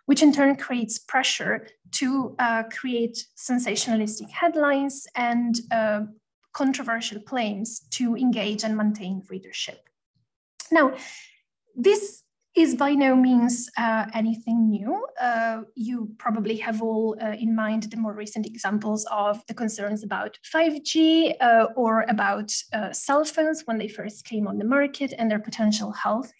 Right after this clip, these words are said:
impacts. But it goes back further than that. So, uh, when the electric bu-, light bulb was first introduced,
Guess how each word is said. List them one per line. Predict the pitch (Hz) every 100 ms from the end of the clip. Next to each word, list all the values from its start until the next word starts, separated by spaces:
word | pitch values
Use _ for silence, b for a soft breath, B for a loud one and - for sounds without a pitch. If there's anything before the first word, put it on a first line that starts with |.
| _
impacts. | 302 320 392 392 - - B B B B B
But | 320
it | - 349 262
goes | 311 302 -
back | 226 240 233
further | - 233 226 185
than | 101 202 104
that. | 92 -
So, | - - - - 277 254 -
uh, | 269 254 247 247 _ -
when | 285 311 320 -
the | 302
electric | 285 339 - 381 -
bu-, | 254 262
light | 247 262 262
bulb | 254 240 226
was | 233 -
first | 233 233 -
introduced, | 233 226 220 220 320 339 -